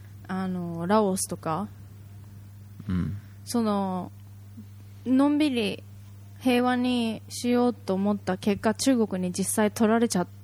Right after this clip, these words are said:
Speaker 1: たり、領土取られてたりとかするわけじゃん、しれっと。
Speaker 2: うん。
Speaker 1: とか、そういうのを見ると、まあ、ある程度は仕方ないのかなと思ったりもするけど、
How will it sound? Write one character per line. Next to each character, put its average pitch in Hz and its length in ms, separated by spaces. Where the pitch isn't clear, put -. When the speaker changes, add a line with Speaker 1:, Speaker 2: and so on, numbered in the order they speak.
Speaker 1:
た 185 120
り、 - 160
領 240 200
土 190 120
取 208 180
ら 214 80
れ 220 120
て 190 100
た 180 120
り 180 100
と 185 100
か - 100
す - 140
る 190 140
わ 196 140
け 196 100
じ 190 80
ゃ 190 60
ん、 196 80
し - 160
れ 190 100
っ 190 40
と。 - 100
Speaker 2:
う - 20
ん。 180 40
Speaker 1:
と 175 60
か、 156 100
そ 269 140
う - 20
い 311 40
う 311 40
の 269 100
を 220 40
見 233 140
る 214 120
と、 240 520
ま 208 120
あ、 202 60
あ 196 40
る 202 160
程 220 140
度 214 180
は 208 360
仕 - 140
方 208 280
な 208 180
い 202 60
の 180 140
か 180 120
な 190 220
と 196 140
思 208 420
っ - 40
た 233 120
り 208 120
も 190 120
す 220 160
る 226 120
け 180 140
ど、 180 340